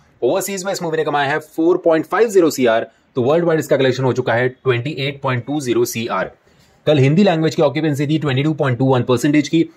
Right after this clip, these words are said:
जिसमें मॉर्निंग शोज के थे टेन पॉइंट एट टू, आफ्टरनून के सेवनटीन पॉइंट टू सिक्स, इवनिंग के ट्वेंटी सिक्स पॉइंट वन ज़ीरो, तो नाइट शोज के थर्टी फ़ोर पॉइंट सिक्स सेवन परसेंटेज। अब आते हैं बैड न्यूज की तरफ। बैड न्यूज ने अपने पहले दिन कमाए थे एट पॉइंट टू,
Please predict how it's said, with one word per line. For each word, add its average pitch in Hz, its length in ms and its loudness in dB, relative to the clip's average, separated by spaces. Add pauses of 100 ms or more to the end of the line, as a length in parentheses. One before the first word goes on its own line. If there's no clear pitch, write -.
(220)
जिसमें 131 220 0
मॉर्निंग 131 340 0
शोज 170 200 4
के 165 80 0
थे 165 120 2
टेन 139 240 -2
पॉइंट 120 260 -2
एट 180 260 2
टू, 110 160 -2 (300)
आफ्टरनून 175 380 0
के 127 120 -4
सेवनटीन 151 420 0
पॉइंट 131 200 -2
टू 180 120 -2
सिक्स, 123 340 -4 (180)
इवनिंग 165 300 -2
के 147 80 -8
ट्वेंटी 139 200 -2
सिक्स 202 200 0
पॉइंट 139 220 -2
वन 208 220 -6
ज़ीरो, 254 240 0
तो 226 100 -2
नाइट 262 240 -2
शोज 147 200 0
के 156 80 0
थर्टी 131 200 0
फ़ोर 147 160 -4
पॉइंट 127 200 0
सिक्स 131 220 -4
सेवन 123 200 2
परसेंटेज। 95 540 -4 (540)
अब 175 220 0
आते 160 280 -4
हैं 302 240 0
बैड 170 340 0
न्यूज 143 200 0
की 110 100 -6
तरफ। 113 300 -2 (420)
बैड 165 260 -2
न्यूज 180 200 4
ने 180 60 6
अपने 165 200 2
पहले 147 260 4
दिन 143 140 2
कमाए 127 300 -2
थे 127 120 0 (200)
एट 120 140 -6
पॉइंट 110 260 -4 (140)
टू, 190 160 -14